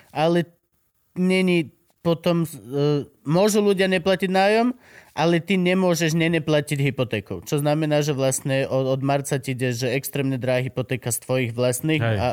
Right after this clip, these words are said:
Speaker 1: chlap tam býva. To sú proste, to sú halúze. To sú, že extrémne halúze. Ja napríklad by som, neviem, či by som niekedy chcel byť takýto, jak Hatala a Jano,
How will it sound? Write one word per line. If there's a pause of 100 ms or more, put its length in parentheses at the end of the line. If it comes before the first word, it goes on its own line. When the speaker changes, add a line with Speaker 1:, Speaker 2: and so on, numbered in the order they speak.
(100)
Speaker 1:
chlap
tam
býva. (680)
To
sú
proste,
to
sú
halúze.
To
sú,
že
extrémne
halúze.
Ja
napríklad
by
som,
neviem,
či
by
som
niekedy
chcel
byť
takýto, (300)
jak
Hatala
a
Jano,